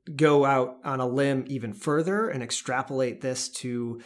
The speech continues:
uh, smart thermostats, say, in California, um, which we do because California is considering, uh, rolling out, uh,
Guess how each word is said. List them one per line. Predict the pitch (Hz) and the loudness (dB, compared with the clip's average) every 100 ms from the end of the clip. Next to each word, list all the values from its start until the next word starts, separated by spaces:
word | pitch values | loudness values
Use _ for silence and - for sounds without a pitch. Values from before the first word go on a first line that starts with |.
| - - | -20 -6
uh, | - 120 113 | -2 0 0
smart | - - 135 - | -4 -4 -4 -4
thermostats, | 143 131 123 131 117 120 - - | -4 -4 -2 -2 -2 -2 -6 -4
say, | - 135 123 113 | -4 -2 -2 -2
in | 120 | -6
California, | 110 127 104 - 135 151 196 254 - - - - - - | -6 -6 -6 -6 -4 -2 -2 -4 -10 -18 -20 -20 -10 0
um, | 156 156 151 143 - - | 4 4 2 -2 -6 -4
which | 180 180 185 | 6 8 8
we | 160 151 | 4 4
do | 127 143 151 | 4 4 4
because | 143 135 - - 147 156 | 4 0 -2 -4 -2 -2
California | - 139 143 131 135 131 135 127 | -4 -4 -4 -2 -2 0 0 -2
is | 151 151 147 | 0 0 0
considering, | 151 135 131 135 127 151 196 - | -2 -2 -2 0 0 -2 -6 -2
uh, | 135 127 | 0 0
rolling | 127 123 131 123 | 0 0 0 -2
out, | 120 135 - | -2 -2 -4
uh, | 143 127 | -4 -4